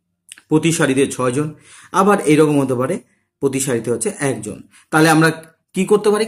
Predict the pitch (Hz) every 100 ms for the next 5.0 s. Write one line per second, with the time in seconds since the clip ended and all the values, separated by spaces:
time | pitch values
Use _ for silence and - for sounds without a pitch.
0 | 220 190 208 208 202 208 202 202 214 240
1 | - - - 139 156 160 165 170 156 165
2 | - 131 135 160 165 156 170 170 170 165
3 | 165 170 175 _ _ _ _ - 110 135
4 | 135 170 165 175 170 160 160 160 160 165